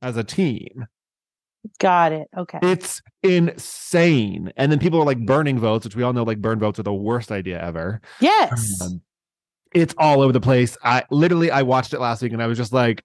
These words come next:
Speaker 2: Mm.
Speaker 1: mind blown to see, like, who belongs where with what and who, uh, it's nuts. Um, but I absolutely recommend it. It's on Paramount Plus. It's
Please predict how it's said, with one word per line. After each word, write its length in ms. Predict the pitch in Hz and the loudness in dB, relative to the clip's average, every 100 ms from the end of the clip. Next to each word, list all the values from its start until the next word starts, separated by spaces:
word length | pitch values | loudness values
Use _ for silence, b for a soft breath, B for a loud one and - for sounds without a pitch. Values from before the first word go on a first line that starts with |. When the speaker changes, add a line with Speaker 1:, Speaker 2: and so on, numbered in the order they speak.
| - | -8
Speaker 2:
Mm. 160 | 127 127 | -4 0
Speaker 1:
mind 320 | 123 123 123 | 2 2 0
blown 280 | 117 113 110 | 2 0 -2
to 80 | |
see, 160 | 104 120 | -4 -4
like, 160 | 107 98 | -4 0
who 180 | 143 127 | 2 2
belongs 380 | 123 117 113 | 2 2 0
where 220 | 107 113 107 | -2 0 0
with 200 | 104 104 | -2 -2
what 220 | 110 101 | -2 -2
and 140 | 101 | -4
who, 140 | 95 110 | -2 0
uh, 100 | 113 | 0
it's 240 | 135 127 120 | 0 -2 -2
nuts. 680 | 104 78 _ - - - - _ _ _ _ _ _ _ _ _ _ _ _ _ _ - | -4 -6 _ -18 -14 -16 -20 _ _ _ _ _ _ _ _ _ _ _ _ _ _ 0
Um, 260 | 113 104 | 2 2
but 100 | 104 139 | 4 2
I 120 | 127 117 | 2 -4
absolutely 420 | - 175 147 156 139 | 0 0 2 0 0
recommend 300 | 127 123 120 | 0 0 0
it. 60 | |
It's 120 | 113 | 0
on 140 | 143 127 | -2 0
Paramount 340 | 127 120 113 | -2 -2 -4
Plus. 400 | 104 113 107 - - | -4 -4 -4 -8 -6
It's 320 | 117 104 - | -6 -6 -18